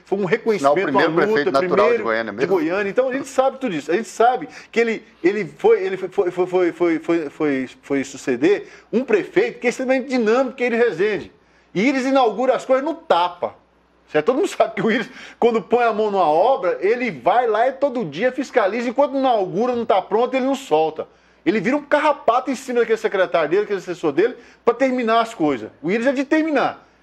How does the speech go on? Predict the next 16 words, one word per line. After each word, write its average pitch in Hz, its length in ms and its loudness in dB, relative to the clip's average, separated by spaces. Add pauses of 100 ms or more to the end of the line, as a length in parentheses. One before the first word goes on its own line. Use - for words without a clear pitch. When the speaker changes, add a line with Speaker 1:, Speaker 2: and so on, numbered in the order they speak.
Speaker 1:
Cê, - 120 -12
todo 247 200 2
mundo 311 100 -4
sabe, 190 300 0
termina 269 320 0
bem 190 160 0
ou 202 80 2
termina 185 280 -2
mal, 214 220 2
vão, 240 160 -2
é 202 80 0
outra 254 340 2
discussão, 220 840 -2 (200)
mas 175 180 0
ele 254 120 0
termina. 233 560 0